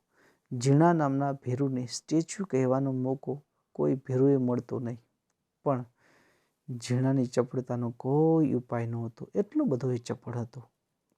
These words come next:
કે સ્ટેચ્યુ કહીને કોઈ થજાવી જ ન શકતા એને. ઝીણાને સ્ટેચ્યુ કહી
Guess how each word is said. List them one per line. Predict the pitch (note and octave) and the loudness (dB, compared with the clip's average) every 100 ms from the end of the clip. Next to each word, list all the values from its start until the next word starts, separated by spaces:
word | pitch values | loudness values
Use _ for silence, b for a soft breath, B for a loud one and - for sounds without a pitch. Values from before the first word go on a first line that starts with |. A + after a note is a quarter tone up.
| _ _ _ | _ _ _
કે | - B2 | -4 -4
સ્ટેચ્યુ | - - - F3 - G3 | -4 -6 0 0 0 -6
કહીને | F3 D#3 | -2 -4
કોઈ | - | -2
થજાવી | C#3+ - D3 E3+ E3 | -4 -4 -2 2 2
જ | C#3 C#3 | 0 -4
ન | |
શકતા | B2+ - A#2+ - | -6 -6 -8 -6
એને. | A#2 A#2 B2+ _ B B B B B B B B B B B - | -6 -6 -10 _ B B B B B B B B B B B -10
ઝીણાને | C3+ D3 D#3 E3+ F3+ | 2 8 10 10 8
સ્ટેચ્યુ | F3 - C#3+ C#3 E3 | 4 2 2 4 2
કહી | D#3 E3 | 4 6